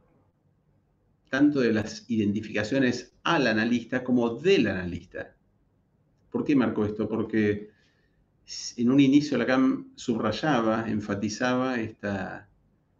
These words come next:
proclividad que tenían los analistas del yo,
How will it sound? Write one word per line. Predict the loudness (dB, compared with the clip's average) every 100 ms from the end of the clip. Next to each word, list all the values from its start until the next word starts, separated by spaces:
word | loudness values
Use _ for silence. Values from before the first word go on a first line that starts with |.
| _ _ _
proclividad | -4 0 4 4 4 2 2 2
que | -2
tenían | 0 0
los | 0 -2
analistas | -2 -2 -2 -2
del | -2 -2
yo, | 0 0 0 -6